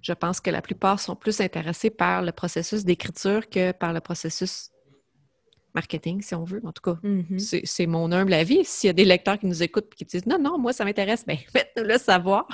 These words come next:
Speaker 1: <laughs> Mais c'est ce que, c'est ce que je ressens. Mais je pense que ça peut faire peur aussi, euh, peut-être, euh, aux auteurs de se dire, « Ouais, mais je sais pas quoi mettre comme contenu, justement. Euh,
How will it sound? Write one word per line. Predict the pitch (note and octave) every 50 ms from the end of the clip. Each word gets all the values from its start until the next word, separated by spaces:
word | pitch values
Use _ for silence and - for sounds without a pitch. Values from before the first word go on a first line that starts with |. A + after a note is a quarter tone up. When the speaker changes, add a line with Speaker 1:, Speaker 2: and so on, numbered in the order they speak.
| - - -
Speaker 1:
<laughs> | D4 D4 - - B4+ - - - - - - - C5 G#4+ -
Mais | G3+ G#3 A3+
c'est | A3+ - A3+
ce | A3 -
que, | - A3+ G#3
c'est | G#3 - - G#3+
ce | G#3 -
que | - A#3+ A3
je | G#3+ G#3+
ressens. | F#3 F3+ F3 - - - A3 - - - - - - - - -
Mais | - - -
je | - -
pense | - F#3 B3+ - -
que | C#4
ça | - G#3+ F#3
peut | - -
faire | G3+ - F#3+ F3 - -
peur | - G#3+ A#3 C4 C4 A#3
aussi, | G#3 - - - - A#3 A#3+ B3 A3+ F3+
euh, | D#3 - - - - -
peut-être, | - E3 - F3 F#3+ G#3+ - _ _ _ _ _ - F3+
euh, | F3 E3+ E3+ E3 D#3 D#3 D#3 D#3 D#3 - - - - -
aux | E3+ E3+ D#3+ D#3+
auteurs | E3 D#3+ E3 F#3+ F#3 G3+ G#3+
de | F3+ E3+ E3
se | D#3 D3
dire, « | D#3 F#3 F3+ D#3+
Ouais, | F3 G3+ G#3+
mais | G3 E3 D3+ D#3
je | D3+ E3 D#3
sais | - - E3+
pas | - C4 C4
quoi | - - F3+
mettre | D#3+ F3 G#3 - -
comme | G#3 F3+ F3+ E3+
contenu, | - E3+ D#3+ D#3+ - G3 G3 A3 A#3+
justement. | A3+ F#3+ F#3 - - F3 E3 E3+ F3 F3+ G3 G#3+ G#3
Euh, | F3+ E3+ D#3+ D#3+